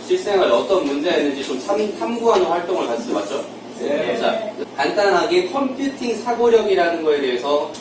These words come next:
Speaker 1: 시작을 해볼게요. 자, 컴퓨팅 사고력 들어본 적 있어요?
Speaker 2: 아니요.
Speaker 1: 안 들어봤죠? 자, 컴퓨팅 사고력이 뭐냐면은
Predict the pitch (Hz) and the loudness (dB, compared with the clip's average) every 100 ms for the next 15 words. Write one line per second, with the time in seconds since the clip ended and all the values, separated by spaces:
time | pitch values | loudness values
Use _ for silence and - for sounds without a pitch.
0 | - - - - 349 339 - - - - | -10 -8 -4 -4 -4 -8 -10 -12 -14 -10
1 | - - 240 277 254 226 208 185 - 160 | -4 -2 -2 -2 0 2 4 4 2 0
2 | 180 175 147 113 120 127 127 - - - | 4 4 2 0 -4 -8 -8 -12 -14 -14
3 | - - - - - - - 147 160 170 | -16 -16 -16 -16 -14 -12 -10 -6 -2 0
4 | - - - - - 123 - - - - | 0 0 0 0 -2 -6 -6 -14 -10 -6
5 | - - - 240 - 254 240 220 226 226 | -6 -8 0 0 2 -4 -2 -2 2 2
6 | 240 233 220 185 143 151 143 175 - | 6 6 6 4 2 0 2 2 0